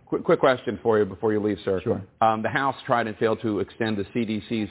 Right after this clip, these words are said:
Speaker 1: eviction moratorium this week. Uh, it, they failed,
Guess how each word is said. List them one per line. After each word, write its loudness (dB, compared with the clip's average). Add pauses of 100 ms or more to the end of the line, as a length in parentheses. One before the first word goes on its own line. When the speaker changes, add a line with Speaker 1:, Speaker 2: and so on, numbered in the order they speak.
Speaker 1:
eviction -2
moratorium 0
this -8
week. -4 (400)
Uh, 4 (100)
it, -2
they 4
failed, 2